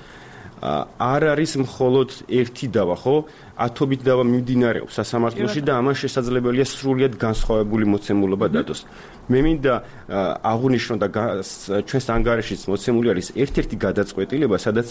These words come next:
Speaker 1: ა, კარგად არის დასაბუთებული სასამართლოს მხრიდან, ამ შემთხვევაში დააკმაყოფილა სასამართლომ შედეგების ხელახლა გადათვლა. სასამართლომ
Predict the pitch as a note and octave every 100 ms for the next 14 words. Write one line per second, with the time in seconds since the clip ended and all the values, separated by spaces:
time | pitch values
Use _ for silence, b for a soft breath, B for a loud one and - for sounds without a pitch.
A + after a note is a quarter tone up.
0 | - - G#2+ F#2 - C3 D#3 D3 F#2+ G#2
1 | F#2+ - F#2+ F#2+ A2+ F2 D2+ G#2 - G2
2 | F2 D#2+ - - F2+ B2 A#2 A#2 B2 A#2
3 | A2+ - - F#2+ G2 A#2+ G2+ G#2 D2+ C2+
4 | E2+ E2+ D#2+ D#2+ - G#2+ F2 E2 D#2 D#2+
5 | F#2 - D#2+ D#2+ G#2 D#2 D2 A#1 - -
6 | - B B - C#3 D#3 D3 C#3+ D3